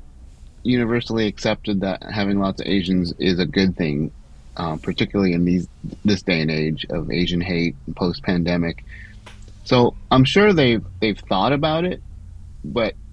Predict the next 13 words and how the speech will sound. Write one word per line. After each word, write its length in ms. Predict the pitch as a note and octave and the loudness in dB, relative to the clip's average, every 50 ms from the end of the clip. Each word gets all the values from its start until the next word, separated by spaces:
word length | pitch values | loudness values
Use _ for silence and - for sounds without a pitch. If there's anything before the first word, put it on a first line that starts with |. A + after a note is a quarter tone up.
| - - - - - - | -16 -16 -14 -14 -14 -6
concluded 640 | - C3+ B2 G#2+ - - B2+ C#3+ C#3 B2 A#2+ G#2 G2+ | 0 0 0 0 0 0 2 4 4 4 4 4 4
that 280 | A2 G#2+ G#2 G2+ - - - - | 4 4 4 2 0 -2 -8 -8
the, 320 | E2 D#2+ F#2+ G#2+ F#2 D#2 - - - - - - - - - - - - - - - - - - - | -6 -2 0 -2 -2 -2 -6 -12 -18 -20 -20 -20 -20 -20 -20 -20 -18 -20 -20 -20 -20 -20 -20 -10 -4
the 160 | G2 A2+ A2+ | 0 2 4
negative 680 | A2+ A2+ A#2 B2 C3 C3+ C3 C3 A#2+ A2+ A2 G#2 G2 - - - - - - - - - - - - - - - - - - - - - - | 6 6 8 8 8 8 6 6 6 6 4 2 0 -4 -8 -18 -20 -20 -20 -20 -20 -20 -20 -20 -20 -20 -20 -20 -20 -20 -20 -20 -16 -6 0
connotations 720 | B2 A#2 A2 G#2+ G2+ A#2 G#2+ G2+ F#2+ - F#2+ G2 F#2 - - - | 2 4 4 4 4 4 2 2 2 2 2 2 0 0 0 -2
of 280 | F#2+ F#2+ F2+ F2 E2+ - | 0 0 0 -2 -4 -2
Asian 320 | - G2+ F#2+ F2+ F#2+ F2+ | 0 0 2 2 0 0
faces 600 | - G#2 F#2 F#2 F2 - F2+ F2 F2 F2 E2+ - - - - - - - - - - - - - - - - - - - - - - - - - - - - - - - - | 2 2 2 0 0 0 -2 -2 -2 -2 -4 -8 -14 -18 -20 -20 -20 -20 -20 -20 -20 -20 -20 -20 -20 -20 -20 -20 -20 -20 -20 -20 -20 -20 -20 -20 -20 -20 -20 -20 -8 0 2
outweighed 600 | A2 G#2+ F#2+ - F#2+ G#2 G2+ G2 G2 F2+ - - | 4 4 4 4 2 2 4 4 2 2 0 -2
the, 120 | G2+ G2 - - - - - - | -2 -2 -2 -4 -12 -14 -10 -6
the 100 | - F2+ | -4 -4
bump 400 | D#2+ E2+ G#2 F#2+ F#2 F2+ E2+ | -2 -2 0 0 0 0 -2